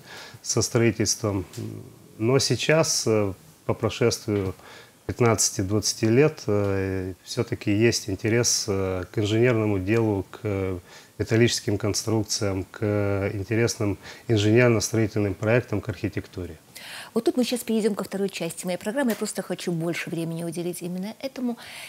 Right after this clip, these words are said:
Speaker 2: и поговорить о том, как рождалось это пространство. Потому что это вот, понимаете, удивительное место, которое видно, оно дышит. Каждый камень в нём несёт какую-то информацию,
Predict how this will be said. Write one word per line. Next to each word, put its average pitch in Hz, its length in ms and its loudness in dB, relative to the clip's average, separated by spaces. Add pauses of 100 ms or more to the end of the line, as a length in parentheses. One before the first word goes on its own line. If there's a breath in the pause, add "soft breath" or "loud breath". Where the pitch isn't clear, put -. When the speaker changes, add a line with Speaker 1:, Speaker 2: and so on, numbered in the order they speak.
(180 loud breath)
Speaker 2:
и 285 60 2
поговорить 214 500 -2
о 196 60 -2
том, 226 180 -4
как 208 220 -6
рождалось 175 600 -12
это - 140 -16
пространство. 175 640 -12
Потому 220 380 -4
что - 180 -10 (100)
это 262 260 -8
вот, 220 100 -4 (520 loud breath)
понимаете, 233 580 2
удивительное 233 760 0 (240)
место, 226 540 2
которое 214 480 0
видно, 214 500 2
оно 202 240 2
дышит. 247 480 2 (400 loud breath)
Каждый 247 380 0
камень 269 500 4
в 202 80 0
нём 247 340 2
несёт 208 380 -2
какую-то 226 440 -4
информацию, 175 880 -6